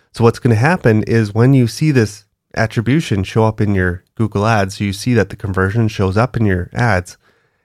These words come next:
it's gonna spread that out between all the different campaigns. You're gonna see a click on the first ad he clicked on, the second one, the third one,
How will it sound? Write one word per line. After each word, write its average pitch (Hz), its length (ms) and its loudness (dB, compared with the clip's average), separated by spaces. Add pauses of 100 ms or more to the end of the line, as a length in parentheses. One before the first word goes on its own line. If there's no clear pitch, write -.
it's - 240 0
gonna 131 180 2
spread 127 440 -2
that 101 160 2
out 95 200 -2 (140)
between - 420 -4 (100)
all 110 420 4
the 107 100 -4
different 98 280 -6
campaigns. 98 640 -4
You're 104 100 -4
gonna 101 140 -2
see 104 400 -2 (600)
a - 80 -12
click - 340 -2
on 110 220 0
the 92 100 -2
first - 480 -4
ad 120 160 0
he 131 80 2
clicked 147 340 -2
on, 170 220 0 (380)
the - 100 -8
second 107 480 -2
one, 120 220 2
the - 260 -10
third 107 280 2
one, 110 340 0